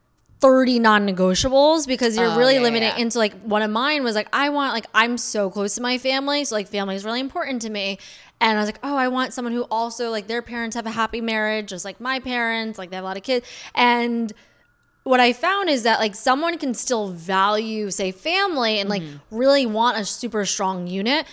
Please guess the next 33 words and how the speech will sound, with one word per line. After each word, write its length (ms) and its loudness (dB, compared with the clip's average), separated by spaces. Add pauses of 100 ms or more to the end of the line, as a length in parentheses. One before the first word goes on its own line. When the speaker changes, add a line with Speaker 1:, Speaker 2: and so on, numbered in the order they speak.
(220)
Speaker 1:
but 80 4
it 60 2
doesn't 340 4
mean 200 2
that 280 -4
they, 500 2
like, 300 0
maybe, 400 -2
like, 300 -6
they, 480 0 (1080)
something 360 0
happened 320 2
with 80 0
their 100 2
parents, 480 0
like, 240 -4
they 360 0
couldn't 240 -4
control, 600 -2
like, 200 -2 (260)
the 100 -10
family 540 -4
that 340 -10
they 240 -6
came 460 -8
from. 500 -6 (240)
And 160 -2
Speaker 2:
Right. 180 0
Speaker 1:
so 300 4
I 180 6
think 200 0
it's, 160 -4
like, 260 -2